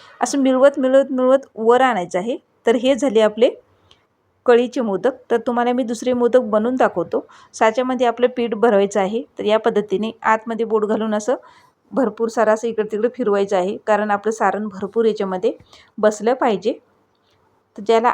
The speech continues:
अजिबातच येत नाही कळीचे मोदक बनवता, तर साच्यामध्ये पण तुम्ही बनवू शकता. तर या पद्धतीने असं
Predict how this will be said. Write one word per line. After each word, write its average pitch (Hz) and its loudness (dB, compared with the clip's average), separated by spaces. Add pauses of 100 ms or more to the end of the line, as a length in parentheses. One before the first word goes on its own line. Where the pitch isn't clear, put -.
अजिबातच 226 -2
येत 226 0
नाही 226 -4 (300)
कळीचे 220 2
मोदक 233 2
बनवता, 202 0 (240)
तर 277 2
साच्यामध्ये 254 -2
पण 247 -6
तुम्ही 240 -4
बनवू 226 0
शकता. 240 -6 (840)
तर 220 -2
या 226 4
पद्धतीने 214 -2
असं 202 -4